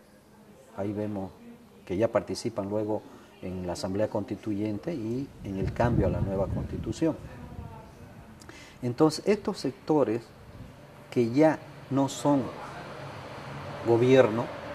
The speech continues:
lógicamente sienten que el poder se les va de las manos, pero además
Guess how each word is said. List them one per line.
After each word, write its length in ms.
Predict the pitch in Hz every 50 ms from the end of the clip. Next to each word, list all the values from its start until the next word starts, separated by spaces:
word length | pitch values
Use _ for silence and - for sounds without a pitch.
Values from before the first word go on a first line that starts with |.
| - - - - - - -
lógicamente 680 | 131 151 170 190 185 - - 160 156 151 151 156 - 151
sienten 640 | 147 - - 180 202 220 226 220 202 - 135 277 285 - - - - - - - - - - - - - - - - -
que 100 | - 135 - - 143
el 100 | 131 127
poder 500 | - - 127 131 127 143 170 202 202 208 208 - - - - - - - - - -
se 140 | - - 123
les 140 | 110 113 113
va 120 | 117 117 117
de 100 | 113 110
las 160 | 107 113 113
manos, 280 | 120 127 120 123 180 - - - - - - - - - - - - - - -
pero 160 | 127 120 123
además 340 | 123 131 139 156 170 190